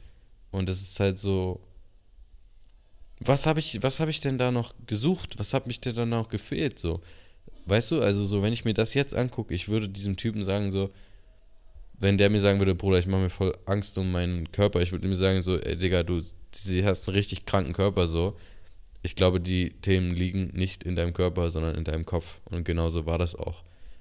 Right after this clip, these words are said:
Weil diese Zeit hat mir nämlich die Realisierung bezei-, be-, be-, beschaffen, es ist scheißegal, wie du aussiehst. Du kannst noch so geil aussehen, noch so definiert, noch so kranke Muskeln haben.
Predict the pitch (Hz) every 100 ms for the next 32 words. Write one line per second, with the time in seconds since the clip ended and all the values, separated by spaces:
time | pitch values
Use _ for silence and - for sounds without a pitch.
0 | - - 82 90 87 90 85 - 90 92
1 | - 87 87 87 85 85 87 82 82 92
2 | 92 82 - - - - 92 82 - 82
3 | 82 78 82 - - - - - - -
4 | 87 - 87 - 87 113 - - - -
5 | - - - - - - 95 92 - 82
6 | 95 92 80 80 85 82 - - - -
7 | 92 85 85 82 85 - - 78 - -
8 | - - - - - - - - - -
9 | - - - - - - - - - -
10 | - 95 101 90 - 85 95 - - 85
11 | 85 85 - 82 - 82 82 92 - -
12 | 85 85 - 82 82 85 92 90 - 85
13 | - 90 85 82 87 - 85 82 80 -
14 | 82